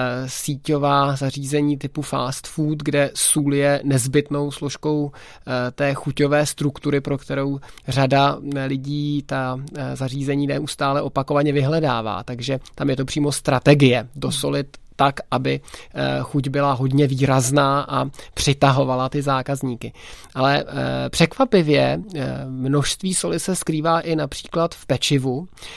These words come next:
a, eh, v nedávné době, eh, iniciativa Vím, co jím, což je,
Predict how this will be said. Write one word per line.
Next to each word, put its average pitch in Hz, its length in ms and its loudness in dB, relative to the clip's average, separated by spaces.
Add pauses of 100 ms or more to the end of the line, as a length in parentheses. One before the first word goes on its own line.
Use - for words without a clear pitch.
(240)
a, 135 340 2 (200)
eh, 127 280 -2
v 127 120 -6
nedávné 143 500 2
době, 147 520 0 (100)
eh, 139 320 -6
iniciativa 143 760 0
Vím, 139 220 0
co 151 140 -2
jím, 135 220 0
což - 260 -6
je, 135 140 -2